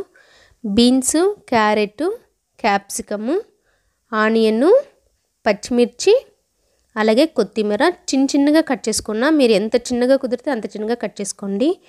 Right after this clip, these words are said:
దీంతోపాటు టమాటో సాస్, వెనిగర్, రెడ్ చిల్లీ సాస్, అలాగే ఆయిల్. నేను ఇక్కడ స్టవ్ పైన గిన్నెలో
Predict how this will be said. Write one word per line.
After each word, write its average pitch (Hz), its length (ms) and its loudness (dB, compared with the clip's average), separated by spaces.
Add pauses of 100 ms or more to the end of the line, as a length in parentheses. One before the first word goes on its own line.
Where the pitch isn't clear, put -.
(240)
దీంతోపాటు 214 540 2 (120)
టమాటో 214 400 -2
సాస్, 294 300 -4 (160)
వెనిగర్, 202 520 0 (340)
రెడ్ 196 220 -2
చిల్లీ 226 240 2 (140)
సాస్, 294 300 0 (480)
అలాగే 220 320 2 (240)
ఆయిల్. 208 200 -2 (500)
నేను 226 180 4
ఇక్కడ 254 160 0 (100)
స్టవ్ 214 260 2
పైన 220 160 -2 (100)
గిన్నెలో 220 280 -2